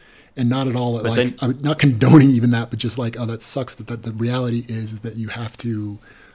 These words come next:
Speaker 1: not let that stand.
Speaker 2: But then we're reinforcing the abusive system. Burn it all down.
Speaker 1: Yeah.
Speaker 2: Um, yeah, no, I'm, I'm not trying to be a dick. Uh, I think the,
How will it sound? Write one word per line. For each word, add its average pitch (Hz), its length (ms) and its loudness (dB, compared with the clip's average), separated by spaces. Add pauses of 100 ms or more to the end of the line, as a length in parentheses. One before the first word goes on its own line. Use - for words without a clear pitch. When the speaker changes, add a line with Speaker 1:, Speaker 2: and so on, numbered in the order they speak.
(140)
Speaker 1:
not 110 480 -6
let 107 220 -10
that 104 220 -14
stand. 104 500 -10 (540)
Speaker 2:
But 107 140 -8
then 139 120 -2
we're 117 100 -2
reinforcing 120 680 -6
the 98 80 -8
abusive 120 420 -8
system. 92 560 -8
Burn 139 220 -6
it 123 100 -8
all 110 140 -6
down. 101 380 -12 (500)
Speaker 1:
Yeah. 101 40 -8
Speaker 2:
Um, 90 440 -8 (520)
yeah, 87 280 -8
no, 120 80 -4
I'm, 117 280 -2
I'm 120 120 -6
not 101 120 -4
trying 95 140 -10
to 85 40 -12
be 87 80 -10
a 82 40 -12
dick. 82 340 -14 (380)
Uh, 85 360 -8 (340)
I 110 80 -6
think 107 400 -8 (480)
the, 92 580 -10